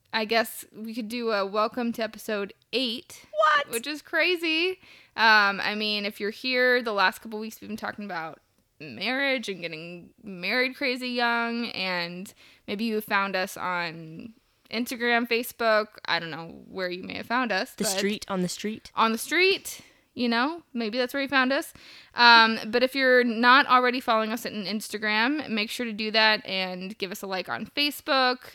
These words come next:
Speaker 1: Um, we're currently releasing episodes Wednesday every week, uh,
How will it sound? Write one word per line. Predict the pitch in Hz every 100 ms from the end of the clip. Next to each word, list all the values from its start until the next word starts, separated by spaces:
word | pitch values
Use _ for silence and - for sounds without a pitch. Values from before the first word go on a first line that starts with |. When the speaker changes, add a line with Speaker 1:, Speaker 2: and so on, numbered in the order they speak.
| -
Speaker 1:
Um, | 214 196 190 185 185 226 - -
we're | 226
currently | - 247 226 233
releasing | 220 240 226
episodes | 202 - 208 196 -
Wednesday | 220 240 240 240 240 233 220
every | 196 208 233
week, | 214 220 - - - - - _
uh, | -